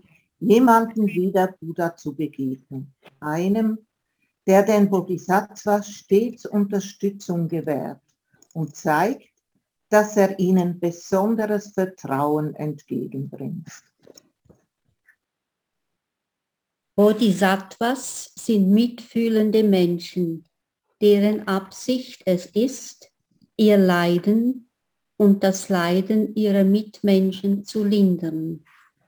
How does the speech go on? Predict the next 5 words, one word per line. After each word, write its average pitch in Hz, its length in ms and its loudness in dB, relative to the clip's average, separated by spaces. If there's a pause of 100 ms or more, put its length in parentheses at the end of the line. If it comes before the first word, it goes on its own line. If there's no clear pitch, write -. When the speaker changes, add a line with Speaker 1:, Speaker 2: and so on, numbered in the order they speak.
(400)
Speaker 2:
Genauso 214 1120 2 (380)
wie 220 160 2
der 214 200 2
vietnamesische 208 1160 0
Student, 196 840 2